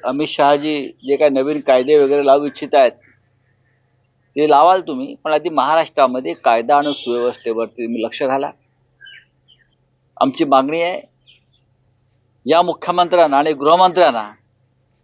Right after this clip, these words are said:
हे राज्य सांभाळणं कठीण झालंय, कारण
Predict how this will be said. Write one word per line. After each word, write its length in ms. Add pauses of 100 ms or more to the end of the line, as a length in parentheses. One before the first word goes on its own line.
(600)
हे 100
राज्य 400
सांभाळणं 520
कठीण 380
झालंय, 320
कारण 280